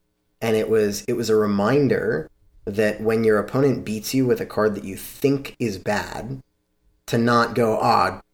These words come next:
they're an idiot. I lost to a bad card." It's to recognize it's the beginning of the format.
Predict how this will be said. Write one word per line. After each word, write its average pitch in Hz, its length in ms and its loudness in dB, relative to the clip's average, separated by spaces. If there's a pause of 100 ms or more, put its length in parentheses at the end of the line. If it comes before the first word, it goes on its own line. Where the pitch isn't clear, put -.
(120)
they're 123 180 2
an 110 80 0
idiot. 101 440 -4 (300)
I 110 80 0
lost 117 340 0
to 107 100 2
a 95 40 0
bad 104 320 0
card." - 320 -12 (400)
It's - 480 -4 (260)
to 120 100 -2
recognize 123 580 2
it's 104 140 -12
the - 80 -10
beginning 123 320 0
of 117 80 0
the 107 60 -4
format. 107 520 0